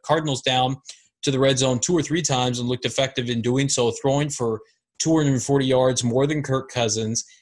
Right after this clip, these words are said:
had a better, uh, completion rate than Kirk Cousins did, and then also threw for, or more, more yards per completion than Kirk Cousins did. So by all accounts, outside of the one interception,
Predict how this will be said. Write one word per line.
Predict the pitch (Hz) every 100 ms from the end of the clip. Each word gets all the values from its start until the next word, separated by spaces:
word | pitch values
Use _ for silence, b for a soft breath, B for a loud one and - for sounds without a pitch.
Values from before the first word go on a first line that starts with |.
| b -
had | 123
a |
better, | 117 131 131 131 131 -
uh, | 135 123
completion | - 131 - 170 - 156
rate | 139 139
than | 143 127
Kirk | 135 127
Cousins | 135 123 120 -
did, | 127 123 127 _ _ _ _ - -
and | 139 135
then | 135
also | 135 147 180 - 135 127 B B B -
threw | 147 147
for, | 147 135 117
or | 131
more, | 127 135 143 - _ -
more | 147 147
yards | 139 135 -
per | -
completion | 120 120 - 165 160 131 120
than | 107
Kirk | 120 113
Cousins | 117 104 104
did. | - 110 104
So | 127 113 B B _
by | 123 147
all | 190
accounts, | 165 147 147 139
outside | 139 139 - 135 127
of |
the | 117
one | 120 127
interception, | 123 117 - 208 247 - 113